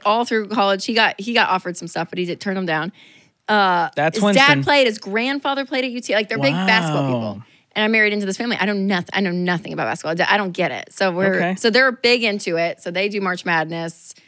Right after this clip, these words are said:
Speaker 1: And our family trip with the cruises usually overlaps spring break. So there was always brackets. I mean, they were just so hardcore.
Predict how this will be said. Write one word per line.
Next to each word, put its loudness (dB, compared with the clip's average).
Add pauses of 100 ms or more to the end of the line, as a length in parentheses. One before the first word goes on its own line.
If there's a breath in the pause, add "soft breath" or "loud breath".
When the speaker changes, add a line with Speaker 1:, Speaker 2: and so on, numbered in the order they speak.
(480 soft breath)
Speaker 1:
And -2
our 2
family 0
trip -2
with -8
the -4
cruises -2
usually -2
overlaps 0
spring -2
break. -2 (580)
So -2
there 0
was -4 (120)
always 4
brackets. 0
I -8
mean, -6
they -2
were -4
just -8
so -2
hardcore. -4